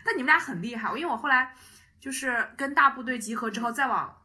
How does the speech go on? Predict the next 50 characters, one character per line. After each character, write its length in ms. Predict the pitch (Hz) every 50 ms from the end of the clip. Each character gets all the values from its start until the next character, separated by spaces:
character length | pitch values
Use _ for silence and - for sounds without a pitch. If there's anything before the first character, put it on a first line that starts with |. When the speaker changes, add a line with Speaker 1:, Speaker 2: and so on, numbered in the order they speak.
| _ _
Speaker 1:
另 120 | - 247 254
外 200 | 269 269 269 247
一 20 | 220
个 120 | 214 208
公 160 | 214 220 220
园 100 | 208 208
骑 160 | 220 220 208
的 80 | 196 202
时 60 | 202
候， 60 | 196 185
我 20 |
大 180 | 190 240 254 226
腿， 140 | 208 214 208
Speaker 2:
嗯。 20 |
Speaker 1:
整 140 | 208 170 135
个 80 | 170
大 140 | 175 240 226
腿 100 | 214 202
抽 180 | - - 190 196
筋。 300 | 185 190 190 190 190 - _ _ _ _ _ _ _ _ _ _ _ _ _ _ _ -
我 160 | 202 214 226
就 140 | 220 247 247
真 120 | 233 277
的 80 | 294 294
中 160 | 277 294 294
间 120 | 294 294
停 120 | 285 - 233
了 80 | 254
很 160 | 269 262 202 -
多 140 | 185 196
次， 140 | 202 - 220 208
如 60 | 254
果 80 | 285
小 120 | - - 302
夏 120 | 262 269
老 100 | 247 196
师 100 | 185 226
不 120 | 226 226 226
跟 120 | 254 254
着 80 | 247 247
我 120 | 214 180
的 80 | - 185
话， 120 | 208 202
我 60 | 208
可 60 | 202
能 100 | 214 180
就 80 | 190 202
回 160 | 202 185 175
家 300 | 175 202 185 175 185 208
了。 240 | 196 151 - - _